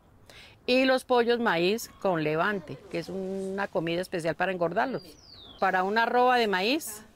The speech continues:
le echo dos arrobas de purín. Así sucesivamente, tanto para las gallinas como para los pollos.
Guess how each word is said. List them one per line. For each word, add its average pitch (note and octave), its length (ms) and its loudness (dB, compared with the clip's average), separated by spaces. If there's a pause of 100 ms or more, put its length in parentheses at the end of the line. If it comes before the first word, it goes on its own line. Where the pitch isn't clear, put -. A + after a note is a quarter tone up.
(240)
le F3+ 240 0
echo F#3+ 240 -4
dos F#3+ 180 2
arrobas F3+ 320 2
de E3+ 80 -4
purín. E3 340 -8 (1300)
Así E3 300 -4
sucesivamente, F#3 720 -2
tanto D#3+ 240 -8
para E3 180 0
las D#3+ 100 2
gallinas E3+ 380 -4
como E3 160 -10
para D#3 180 -6
los D3 180 -10
pollos. - 460 -12